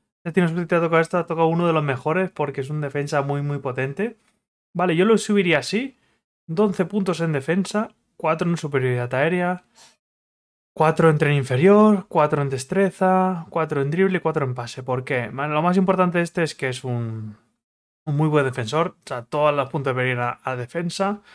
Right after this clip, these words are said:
Vale, tiene marcaje interceptador, superioridad aérea y bloqueador, así que tiene las mejores estadísticas para un central. Vale, dejaré aquí un, un, un enlace al vídeo de qué central pongo, por el caso de que tengas mucho, no sabes cuál poner, ¿vale? O saber si un defensa es bueno o malo.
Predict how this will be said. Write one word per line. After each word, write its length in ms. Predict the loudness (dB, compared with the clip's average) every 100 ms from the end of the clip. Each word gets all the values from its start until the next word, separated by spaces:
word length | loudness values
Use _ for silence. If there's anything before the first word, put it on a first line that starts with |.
| -20 _
Vale, 320 | -2 0 0
tiene 600 | -2 -2 -2 0 0 -2 -6 -20 -6
marcaje 420 | -2 0 -2 -2
interceptador, 680 | 0 2 0 0 2 2 2
superioridad 520 | -2 -2 0 -2 0
aérea 380 | 0 0 -2 -6
y 100 | -8
bloqueador, 480 | -6 -4 -2 -2 -2
así 160 | -4
que 80 | -6
tiene 160 | -6 -6
las 140 | -6
mejores 300 | -8 -8 -8
estadísticas 460 | -6 -8 -8 -12 -8
para 200 | -4 -4
un 100 | -6
central. 560 | -8 -2 0 2 -2 _ _ -20 _ _ _ _ _ -10
Vale, 140 | -8
dejaré 220 | -6 -4 -6
aquí 140 | -6
un, 240 | -8 -10 -14
un, 240 | -16 -18 _ _ _ 0
un 120 | 2
enlace 400 | 2 2 2 0
al 80 | 0
vídeo 240 | 2 2
de 220 | 4 2
qué 120 | 2 -2
central 720 | -2 -4 -2 -2 -2 -4 -8
pongo, 460 | -8 -6 -4 -6
por 100 | -8
el 80 | -12
caso 160 | -10 -8
de 60 | -8
que 60 |
tengas 260 | -6 -6 -4
mucho, 260 | -4 -4
no 60 | -6
sabes 240 | -4 -6
cuál 240 | -4 -4 -4
poner, 300 | -4 -2 -2
¿vale? 160 | -2
O 40 | -4
saber 200 | -4 -6
si 120 | -4
un 120 | -4
defensa 320 | -4 -6 -8
es 20 | -6
bueno 160 | -6
o 20 |
malo. 220 | -4 -4